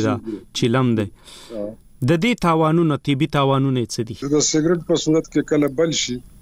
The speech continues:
Speaker 1: مهم.
Speaker 2: د، د دوه زره دوه سوه نه تر دوه زره څلور سوه پورې مختلف مضر صحت، رطوبات او دخانونه پیدا کوي.
Speaker 1: صحیح دی، دا کیمیاوي مادي پکې. نو هغه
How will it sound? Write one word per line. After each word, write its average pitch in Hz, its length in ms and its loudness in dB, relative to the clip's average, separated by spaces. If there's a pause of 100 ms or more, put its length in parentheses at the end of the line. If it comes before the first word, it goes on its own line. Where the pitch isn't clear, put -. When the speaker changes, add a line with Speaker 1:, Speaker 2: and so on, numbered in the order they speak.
Speaker 1:
مهم. 131 280 4 (680)
Speaker 2:
د، 156 40 0 (320)
د - 20 2 (260)
دوه 170 120 4
زره 165 280 2
دوه 151 200 0
سوه 156 340 2
نه 147 340 4 (140)
تر 139 180 2 (180)
دوه 147 140 4
زره 151 260 2
څلور 165 440 2
سوه 151 400 2
پورې 143 200 2 (120)
مختلف 147 560 0 (680)
مضر 139 420 4
صحت، 156 540 0
رطوبات 135 680 2 (300)
او 117 120 -2
دخانونه 123 580 2 (100)
پیدا 98 260 0
کوي. 87 240 -6 (100)
Speaker 1:
صحیح 123 400 0
دی، 104 100 -6
دا 117 120 0 (300)
کیمیاوي 127 500 2
مادي 113 480 0
پکې. - 220 -6 (300)
نو 139 160 2 (400)
هغه 143 160 2